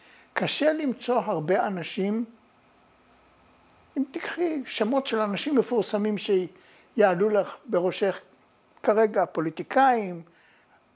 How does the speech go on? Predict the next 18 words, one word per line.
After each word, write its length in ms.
אומנים, 680
אה, 180
מה 180
שאת 200
רוצה. 340
רוב 260
האנשים 560
אינם 520
שלמים 480
עם 100
עצמם. 500
אולי 140
הדוגמה 600
הבולטת 920
ביותר 300
הייתה 280
ואן 200
גוך, 500